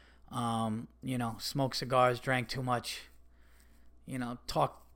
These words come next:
uh, little politics at the very end, which was fucking stupid. But what are you gonna, I wish I could erase that part 'cause it was kinda my fault.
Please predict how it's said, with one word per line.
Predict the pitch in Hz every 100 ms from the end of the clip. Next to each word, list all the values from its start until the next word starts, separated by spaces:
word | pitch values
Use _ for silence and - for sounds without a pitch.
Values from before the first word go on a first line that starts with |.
| -
uh, | - 135 135
little | 135 147 170 170
politics | - 156 143 135 160 -
at | 147
the | 139
very | 123 135 127 127
end, | 127
which | 123 120
was | 135 -
fucking | 156 135 135
stupid. | 120 - 123 113 120
But | - 123 -
what | 135
are |
you | 123
gonna, | 123
I |
wish | 123 147
I | 143
could | 151
erase | 135 135 135
that | - 139
part | - 143 139
'cause | 131
it |
was | 123
kinda | - 135 127
my | 127
fault. | 123 - 127 123